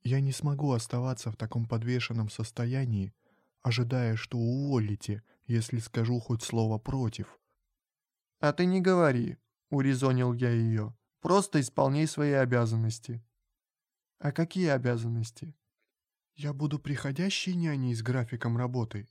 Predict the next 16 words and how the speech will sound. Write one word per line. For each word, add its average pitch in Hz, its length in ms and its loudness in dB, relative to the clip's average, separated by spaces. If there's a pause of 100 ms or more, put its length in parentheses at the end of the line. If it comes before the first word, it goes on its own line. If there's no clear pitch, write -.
или 143 180 -4
круглосуточной?" 139 1000 -6 (880)
"А 123 100 -2
ты 135 140 0
ко 143 140 4
мне 147 160 4
уже 143 200 4
переехать 165 520 2
собралась, 113 500 0
Даша? 117 400 0 (760)
Такая 139 360 4
же 135 140 4
прыткая, 139 520 4
как 135 180 2
твоя 139 300 2
сестра?" 180 560 2